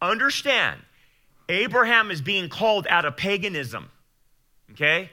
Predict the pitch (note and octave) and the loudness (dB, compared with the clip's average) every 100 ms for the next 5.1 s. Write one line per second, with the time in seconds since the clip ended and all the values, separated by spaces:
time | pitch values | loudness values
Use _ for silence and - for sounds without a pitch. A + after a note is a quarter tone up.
0 | _ - F#3+ C#3+ C3 F3 D#3 E3 G3+ B3 | _ -6 -6 -6 -8 -6 0 4 6 6
1 | G3 D#3 F#3 F#3 F#3 C3 C3+ F3 A#3+ A2 | 4 4 4 2 -2 -2 -6 -6 -2 -2
2 | - - - - A3 A#3+ A#3 G#3+ F3 G3+ | -2 -8 -12 -4 -2 2 2 2 -2 -6
3 | G3 C#3 - G3 - B2+ A2 C#3+ B2 A#2+ | -4 -6 -2 -4 -2 -6 -8 -10 -4 0
4 | A2+ B2+ C#3+ - - - - - - E3 | 0 0 -2 -6 -20 -20 -20 -14 -4 -2